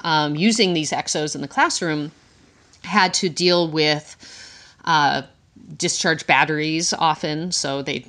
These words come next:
they'd say, "Okay, please bring out your laptops, open them up." And about, maybe about two-thirds of the class had even brought them that day, uh, maybe even less. So they bring them out,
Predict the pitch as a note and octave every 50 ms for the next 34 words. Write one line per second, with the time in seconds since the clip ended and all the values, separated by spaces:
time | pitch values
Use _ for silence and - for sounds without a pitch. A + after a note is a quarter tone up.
0 | G2+ - _ - - - - - - D3 C#3+ C#3 C#3 D3+ - E3 C#3 D3 D3 D3
1 | - - F#3+ F#3+ F#3+ F3+ F3 - F#3+ F3+ F3 F3+ F#3 F#3+ D#3+ F#3 F#3+ F#3+ F3 E3+
2 | E3+ - - F3 F3 E3+ - - D#3 D#3+ D#3 F#3+ F3+ F3 F3 E3+ D3+ D#3 D#3 D3+
3 | - - - - - - - - - - - D#3+ D#3 D3 D#3 C#3+ D3 D3 C#3+ D3
4 | - - - - - _ - A#3 A#3+ A#3 A#3 A#3+ A#3+ A#3+ A3+ G3+ F3 - - -
5 | B3+ A#3+ A3 - A3 A3 A3 - A3+ F#3+ G3+ - G3 F3+ F#3+ F#3+ - G3 E3+ F#3+
6 | D#3 E3 E3 - D3+ D3 D#3 - - G3+ G3 G3 F#3+ F#3 F#3 G#3+ - F#3+ F3+ F#3
7 | G3 A3+ A3+ - _ _ _ _ - - D#3 D#3+ D3 C#3 C3+ C#3 D3+ D#3 D#3+ E3
8 | D#3 E3 D3+ D3+ D3+ D#3 D3 F3 G#3+ - - - - - - - - - - -
9 | - - - - _ - - - E3 F3+ F3 D#3 G3+ C4+ D4+ C#4+ C4+ B3 A3+ G#3
10 | G3+ G3 F#3+ F#3+ G3 F#3+ -